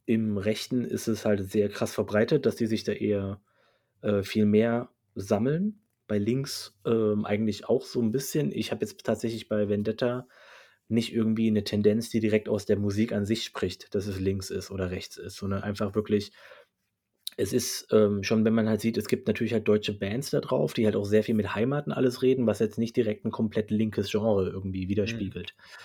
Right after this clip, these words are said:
Speaker 1: Deswegen, äh, ich würd nicht sagen, dass es per se links ist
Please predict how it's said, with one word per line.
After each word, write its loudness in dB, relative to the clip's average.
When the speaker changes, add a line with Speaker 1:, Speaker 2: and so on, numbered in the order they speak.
Speaker 1:
Deswegen, 2
äh, 2
ich -2
würd 0
nicht 0
sagen, 0
dass 0
es -8
per -2
se 0
links -2
ist -8